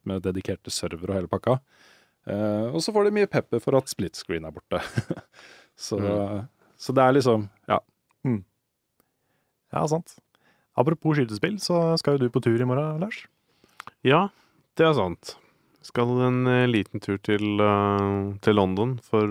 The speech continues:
Speaker 2: å spille Black Ops tre.
Speaker 1: Mm.
Speaker 3: Yes.
Speaker 2: Så,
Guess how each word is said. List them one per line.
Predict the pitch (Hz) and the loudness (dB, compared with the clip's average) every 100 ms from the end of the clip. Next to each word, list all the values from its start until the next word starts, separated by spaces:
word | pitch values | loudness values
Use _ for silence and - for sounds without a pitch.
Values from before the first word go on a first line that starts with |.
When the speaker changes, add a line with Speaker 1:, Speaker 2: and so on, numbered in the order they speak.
| 104 | -2
Speaker 2:
å | 101 98 98 98 95 | -4 -2 -2 -2 -4
spille | 95 - 92 90 87 87 | -6 -8 -8 -6 -6 -6
Black | - - - | -6 -8 -10
Ops | - - - | -14 -16 -14
tre. | - - - _ _ | -12 -12 -16 _ _
Speaker 1:
Mm. | 117 90 73 - _ _ _ | -6 -6 -10 -20 _ _ _
Speaker 3:
Yes. | - - - - _ - - - _ _ | -10 -6 -8 -8 _ -20 -20 -20 _ _
Speaker 2:
Så, | - | -8